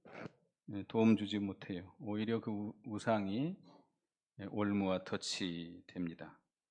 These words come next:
그래서 십일 절에 "네가 심는 날에 울타리를 두르고 아침에 내 씨가 잘 발류하도록 하였으나 근심과 심한 슬픔의 날에 농작물이 없어지리라."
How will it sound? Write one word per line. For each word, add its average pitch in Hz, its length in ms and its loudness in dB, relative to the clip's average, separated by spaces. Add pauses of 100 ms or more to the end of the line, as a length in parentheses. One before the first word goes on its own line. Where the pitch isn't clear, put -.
(280)
그래서 - 280 -6 (1080)
십일 151 280 6
절에 123 220 12
"네가 123 260 12
심는 151 360 8
날에 120 160 10
울타리를 117 500 4
두르고 98 320 0
아침에 107 360 2
내 110 120 6
씨가 104 280 0
잘 98 200 0
발류하도록 101 640 -2
하였으나 110 640 -2
근심과 104 500 0
심한 120 380 2
슬픔의 135 440 2
날에 120 220 4
농작물이 104 600 2
없어지리라." 98 680 -2